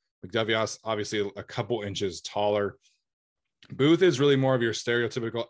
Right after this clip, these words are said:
outside corner. Did not get to see him test. He was battling through an injury, but he did check in at six one, thirty-three inch arms.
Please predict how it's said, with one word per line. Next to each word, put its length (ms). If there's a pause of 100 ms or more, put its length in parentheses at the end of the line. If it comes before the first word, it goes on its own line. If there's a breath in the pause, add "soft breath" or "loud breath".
outside 560
corner. 460 (360)
Did 140
not 260
get 120
to 80
see 160
him 140
test. 280
He 60
was 100
battling 260
through 140
an 80
injury, 320
but 160
he 180 (480)
did 200
check 220
in 100
at 140
six 300
one, 380 (440 soft breath)
thirty-three 520
inch 180
arms. 480